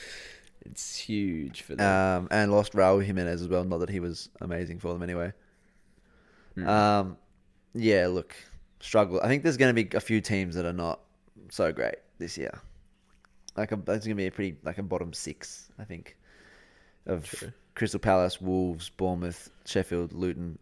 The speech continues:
Speaker 2: and
Speaker 1: Don't
Speaker 2: oh,
Speaker 1: say Everton.
Speaker 2: No, it wasn't Everton.
Speaker 1: <laughs>
Speaker 2: Um, I maybe, maybe I was just thinking of a bottom five.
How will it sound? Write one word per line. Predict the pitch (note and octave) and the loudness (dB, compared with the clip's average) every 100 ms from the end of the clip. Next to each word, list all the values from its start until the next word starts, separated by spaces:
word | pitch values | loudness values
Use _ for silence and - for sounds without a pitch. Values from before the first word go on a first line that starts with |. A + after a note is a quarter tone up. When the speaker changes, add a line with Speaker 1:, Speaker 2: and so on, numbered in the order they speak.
| - | -6
Speaker 2:
and | F2+ F#2 F2 E2+ E2 E2 E2 - - - - - - _ _ _ _ _ _ _ _ _ _ _ _ _ _ - | -4 -4 -6 -8 -8 -10 -10 -12 -14 -16 -16 -20 -20 _ _ _ _ _ _ _ _ _ _ _ _ _ _ -10
Speaker 1:
Don't | F#2 | -8
Speaker 2:
oh, | |
Speaker 1:
say | E2+ C#2 | -6 -6
Everton. | D#2 F#2 - B1 _ - | -8 -10 -14 -20 _ -8
Speaker 2:
No, | G2+ E2+ | -4 -2
it | |
wasn't | F2 F2+ | -4 -4
Everton. | E2 D#2+ F#2 - | -8 -8 -10 -6
Speaker 1:
<laughs> | |
Speaker 2:
Um, | G#2 G2+ G2+ G2+ G2 F#2+ F#2+ - - _ - | -2 2 2 2 0 -4 -8 -16 -20 _ -6
I | |
maybe, | G#2 A2 | -2 0
maybe | G#2 A2 | 2 0
I | |
was | A2+ | 0
just | F#2+ | -4
thinking | G2 F#2 | -6 -6
of | F2 | -6
a | |
bottom | F2 E2+ | -6 -6
five. | - F2+ E2+ | -6 -4 -4